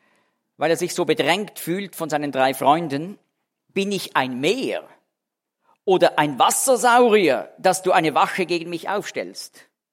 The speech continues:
Es gab also die Wächter gegen Tsunamis und offensichtlich auch Wächter gegen Saurier. Das Buch Hiob spricht ja an mehreren Stellen über Saurier.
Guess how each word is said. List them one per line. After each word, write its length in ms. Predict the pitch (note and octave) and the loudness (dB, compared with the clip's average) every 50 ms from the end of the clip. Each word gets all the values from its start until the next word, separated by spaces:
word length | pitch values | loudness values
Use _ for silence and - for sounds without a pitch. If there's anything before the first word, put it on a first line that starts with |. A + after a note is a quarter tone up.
| _ _ _ _ _ _ _ _ _ _ _ _ _ _ _ _ _ _ _ _ _ _ _ _ _ _ _ _ _ _ _ _ | _ _ _ _ _ _ _ _ _ _ _ _ _ _ _ _ _ _ _ _ _ _ _ _ _ _ _ _ _ _ _ _
Es 160 | - - - | -18 -10 -2
gab 180 | D3 C#3 C3+ C3+ | 0 0 2 2
also 180 | C3 C3 C#3 | 0 -2 -2
die 320 | B2+ B2+ B2 A#2 A2 G2 A#2 | -6 -6 -8 -8 -6 -2 0
Wächter 640 | C3+ D3 D3 - - - G#3 A3 A3 A3+ A3 A3 _ _ _ _ A3 | 0 0 -2 -4 -8 -6 -6 -6 -6 -8 -14 -20 _ _ _ _ -10
gegen 400 | - C#3+ C#3 C3+ B2+ B2 - _ | -8 -8 -6 -6 -8 -12 -12 _
Tsunamis 840 | - C#3 C3+ B2+ A#2+ C3 D#3 G3 B3 C4+ - - - - - - _ _ _ _ _ _ _ _ - | -10 -6 -2 0 0 0 0 -4 -8 -12 -14 -16 -18 -18 -20 -20 _ _ _ _ _ _ _ _ 0
und 420 | F3 F#3+ A#3 C4+ C#4 - - - _ _ _ _ _ _ _ _ _ - | 0 0 0 0 -4 -10 -14 -20 _ _ _ _ _ _ _ _ _ -6
offensichtlich 1000 | D#3 F#3+ G3+ - - - A3 G3+ E3 E3 E3+ E3 - - - F3+ E3+ - - - | -4 -4 -4 -6 -10 -12 -10 -10 -8 -8 -8 -10 -12 -16 -14 -14 -14 -14 -10 -4
auch 300 | D3+ C#3 C#3 C3 - - | -4 -4 -4 -4 -6 -4
Wächter 640 | A#2 A#2 A#2+ A#2 - - - _ - F3+ F3+ F3+ F3 _ _ _ _ _ _ - | -2 -2 -2 -4 -10 -20 -20 _ -12 -12 -12 -12 -16 _ _ _ _ _ _ -12
gegen 380 | D3+ D#3 D#3 D#3+ E3+ E3+ E3 | -10 -10 -8 -8 -10 -10 -6
Saurier. 560 | C#3+ F#3+ F#3+ F#3+ D#3 A#2+ G#2 F2+ E2+ D#2+ C#2+ _ _ _ _ _ _ _ _ _ _ _ _ _ _ _ _ _ _ _ _ _ _ _ _ _ _ _ _ _ _ _ _ _ _ _ _ _ _ _ _ - | -4 -2 -2 -2 -4 -4 -6 -10 -12 -16 -20 _ _ _ _ _ _ _ _ _ _ _ _ _ _ _ _ _ _ _ _ _ _ _ _ _ _ _ _ _ _ _ _ _ _ _ _ _ _ _ _ -18
Das 140 | B2 A#2+ - | -18 -14 -8
Buch 180 | D3+ D3+ C3+ | -6 -6 -6
Hiob 340 | - D3 F3+ F3 F3 F3 - | -4 -2 2 2 2 0 0
spricht 400 | - - - D#3 D#3+ D#3 - - | -10 -8 -6 -6 -6 -6 -8 -2
ja 300 | D3 C#3 C3 B2 - - _ _ | 0 0 0 0 -4 -14 _ _
an 120 | - B2+ B2 | -12 -8 -4
mehreren 300 | C3+ C#3+ D#3+ E3 E3 D#3 | -2 0 0 -2 -4 -4
Stellen 400 | - - C#3 C3+ C3+ D3 D#3 - | -4 -2 -2 -2 -2 -6 -10 -10
über 480 | D3+ C#3 B2+ - B2+ A#2 A#2 - _ _ | -10 -10 -4 -2 -4 -4 -4 -8 _ _
Saurier. 680 | - - C#3+ B2 C3 C3+ C3 C#3+ D3 D#3+ F#3+ G3+ A3 | -4 0 0 0 0 0 -4 -6 -6 -6 -6 -8 -10